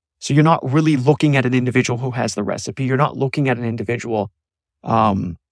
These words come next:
who made this, who, who invented this thing or brought this into reality. That's not really how the system, the natural system, the complex system, the economy actually happens.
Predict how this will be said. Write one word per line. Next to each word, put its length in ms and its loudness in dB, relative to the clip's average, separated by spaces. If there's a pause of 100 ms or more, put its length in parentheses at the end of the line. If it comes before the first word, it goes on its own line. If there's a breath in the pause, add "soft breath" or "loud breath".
(360)
who 280 2
made 500 4
this, 160 2 (260)
who, 140 4
who 160 2
invented 380 2
this 160 -2
thing 220 -2
or 80 -2
brought 240 0
this 180 -4
into 200 -6
reality. 540 -2
That's 340 -6
not 260 -2 (380)
really 340 2
how 520 -2
the 100 -4
system, 480 -2 (580)
the 80 -4
natural 380 0
system, 380 -8
the 80 -20
complex 400 0
system, 220 -6
the 80 -4
economy 440 -2
actually 280 -8
happens. 640 -10